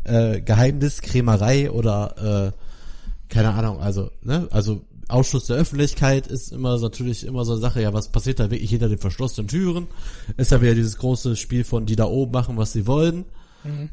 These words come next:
Speaker 1: Äh, wir wollen
Speaker 2: Die
Speaker 1: alle
Speaker 2: Lizard
Speaker 1: mitreden.
Speaker 2: People.
Speaker 1: Ja, genau. Aber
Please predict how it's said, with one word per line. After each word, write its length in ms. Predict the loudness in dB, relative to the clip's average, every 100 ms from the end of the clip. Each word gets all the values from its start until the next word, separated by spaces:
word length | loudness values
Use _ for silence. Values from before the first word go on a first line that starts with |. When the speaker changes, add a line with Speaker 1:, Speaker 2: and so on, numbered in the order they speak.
| -12 -8
Speaker 1:
Äh, 40 | 0
wir 520 | 2 2 2 2 2
wollen 140 | 2
Speaker 2:
Die 40 | 4
Speaker 1:
alle 140 | 4
Speaker 2:
Lizard 380 | 6 4 4 4 4
Speaker 1:
mitreden. 220 | 2 2
Speaker 2:
People. 240 | -2 -6 -8 -14 -20 -20 -20 -20 _ _
Speaker 1:
Ja, 200 | -4 0
genau. 400 | 2 2 0 -2 -4 -10 -10 -6
Aber 420 | 0 2 0 -2